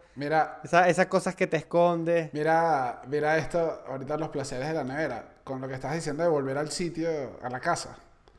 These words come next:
Speaker 1: No, o sea, tú te sabes los nombres, obviamente la gente no, entonces le vamos a echar un chisme anónimo. Pero, pero nosotros, durante mucho rato, una,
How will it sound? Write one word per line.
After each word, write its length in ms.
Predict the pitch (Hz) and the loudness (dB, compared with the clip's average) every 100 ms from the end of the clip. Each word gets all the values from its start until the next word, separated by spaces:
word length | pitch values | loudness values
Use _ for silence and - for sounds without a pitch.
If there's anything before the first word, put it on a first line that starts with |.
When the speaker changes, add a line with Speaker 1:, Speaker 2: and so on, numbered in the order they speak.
| - - - - _ | -20 -20 -20 -20 _
Speaker 1:
No, 120 | - 147 | -8 -8
o 40 | |
sea, 420 | 127 - 151 135 | -8 -4 -2 0
tú 160 | - 151 | -2 0
te 140 | 170 | 0
sabes 320 | 165 170 170 | 4 6 6
los 100 | 165 | 2
nombres, 320 | 135 151 151 160 | 0 0 0 0
obviamente 380 | 160 160 160 | 0 0 -2
la 100 | 156 | -4
gente 240 | 127 117 135 | -6 -6 -6
no, 140 | 151 | -6
entonces 260 | 139 135 143 | -6 -6 -4
le 60 | |
vamos 160 | 120 127 | -4 -4
a 40 | |
echar 200 | 147 135 | -6 -8
un 60 | 123 | -8
chisme 300 | - 135 139 | -6 -6 -6
anónimo. 460 | 143 143 120 123 135 - - - - _ | -6 -6 -6 -10 -12 -16 -20 -20 -20 _
Pero, 920 | - 143 139 135 135 127 123 120 110 - - _ _ _ _ | -4 -2 0 -2 0 0 -2 -4 -6 -12 -20 _ _ _ _
pero 200 | - 147 | -4 -2
nosotros, 680 | 147 131 147 156 170 - - 131 | -2 -2 0 0 -2 -4 -10 -4
durante 300 | 147 135 135 | -2 -2 -6
mucho 240 | 135 160 | -4 -2
rato, 300 | 165 160 165 | 2 2 0
una, 640 | 151 139 139 123 95 - | -2 -2 -2 -2 -4 -10